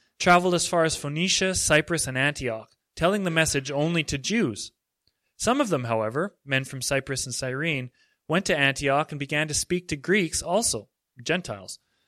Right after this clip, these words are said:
telling them the good news about the Lord Jesus. The Lord's hand was with them, and a great number of people believed and turned to the Lord.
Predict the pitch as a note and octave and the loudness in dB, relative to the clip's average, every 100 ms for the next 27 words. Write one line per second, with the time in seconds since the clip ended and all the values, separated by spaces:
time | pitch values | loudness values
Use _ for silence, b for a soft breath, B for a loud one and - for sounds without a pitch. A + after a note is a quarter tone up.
0 | _ - F3+ A#3 A3+ G#3 D3 F3+ F3+ D#3+ | _ 4 6 6 4 2 4 4 4 2
1 | D#3 C#3+ C3+ C3 C3+ C3+ B2 A2 - - | 0 -2 -2 -2 0 -2 -6 -8 -10 -10
2 | - _ _ _ _ _ D3 C#3 C#3+ C#3 | -12 _ _ _ _ _ -4 0 0 0
3 | C#3+ C3 B2 B2 F#3 - A3 G3 C#3 C3 | -2 -2 -4 -2 -4 -2 -4 -4 -6 -2
4 | D#3+ E3+ E3 E3+ E3+ D3 C#3 C3 C3 D3+ | -2 -2 -2 -4 -4 -8 -8 -6 -4 -2
5 | F3 F3 C3+ - C3+ A#2+ A#2 B2+ A#2+ G#2 | -4 -6 -12 -10 -10 -8 -6 -2 -2 -4